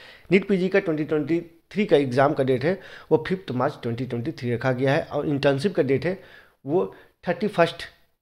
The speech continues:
जून ट्वेंटी ट्वेंटी थ्री रखा गया है। इसी बीच मैं आपको बता दूं, बहुत सारे ऑर्गेनाइजेशन है जो मेडिकल का, बहुत सारे ऐसे एसोसिएशन है मेडिकल का,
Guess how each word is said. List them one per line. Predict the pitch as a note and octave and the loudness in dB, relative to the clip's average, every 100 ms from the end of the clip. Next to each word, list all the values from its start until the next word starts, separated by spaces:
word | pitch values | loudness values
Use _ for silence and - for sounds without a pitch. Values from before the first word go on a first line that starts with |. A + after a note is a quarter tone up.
| _ B2 | _ -4
जून | B2+ G3 | 4 6
ट्वेंटी | F#3+ E3 C3+ | 6 2 0
ट्वेंटी | D3 D3 D#3+ E3+ | 0 0 2 0
थ्री | - - - F3+ | -4 -16 2 6
रखा | C#3+ B2 G2+ | 6 6 0
गया | F#2 F2+ | -2 -4
है। | D2+ - _ _ - | -6 -14 _ _ -8
इसी | F#3 A3+ | 0 2
बीच | A3 F#3+ | 4 4
मैं | E3 | 2
आपको | E3 | 2
बता | D#3+ C3 C3+ | 2 4 4
दूं, | B2+ - - - - - | 2 -4 -10 -16 -16 -2
बहुत | B2+ G#3+ | 4 4
सारे | G#3 F#3 | 6 4
ऑर्गेनाइजेशन | G3 C#3+ D3+ C#3+ C#3 D3 G#3 | 4 4 4 4 2 2 2
है | D#3+ F3+ - B2+ | 0 -2 -4 -8
जो | B2 | -2
मेडिकल | C#3+ C3 D#3+ D3 | 0 2 2 2
का, | D3 | 2
बहुत | D3 C#3 C#3+ | 2 -2 0
सारे | C#3+ C#3 | 0 0
ऐसे | C3+ - A#2+ | -2 -10 -6
एसोसिएशन | C#3 D3+ C3 C#3+ C#3 G3 | -6 -4 -2 0 4 4
है | |
मेडिकल | D3+ C3 B2 A#2+ | 4 2 0 2
का, | D3 E3+ | 2 2